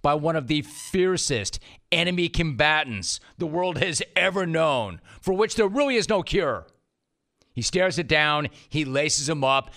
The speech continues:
he goes to work. The stat line may not show it, but credit Joel for getting the Sixers on his back, putting the Sixers on his back,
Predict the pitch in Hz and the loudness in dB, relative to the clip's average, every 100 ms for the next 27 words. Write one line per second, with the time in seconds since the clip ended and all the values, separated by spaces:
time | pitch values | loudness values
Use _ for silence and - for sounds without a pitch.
0 | - 151 120 151 151 147 127 135 107 - | -8 -6 -2 -2 -2 -2 0 0 -2 -8
1 | - _ _ _ 107 104 - 165 175 165 | -20 _ _ _ -6 -4 0 2 2 0
2 | 165 165 151 151 160 156 147 - 160 147 | 0 0 0 0 0 0 -2 -2 2 2
3 | 120 95 - - - 127 - 143 156 139 | 2 -4 -12 -14 -8 -6 -2 0 0 0
4 | 127 165 156 139 123 120 - 107 - 120 | 0 2 4 4 2 0 -4 -12 -10 -8
5 | 95 135 175 180 - 165 147 156 127 147 | -4 -4 -2 -2 0 -2 -2 -2 0 0
6 | 165 113 147 131 123 - - _ _ _ | 0 0 2 2 0 -6 -20 _ _ _
7 | _ _ _ _ - 220 277 277 196 - | _ _ _ _ 0 2 2 2 0 -2
8 | 160 147 127 131 117 110 165 160 147 - | -4 -4 -2 -2 -2 -2 0 2 -2 -6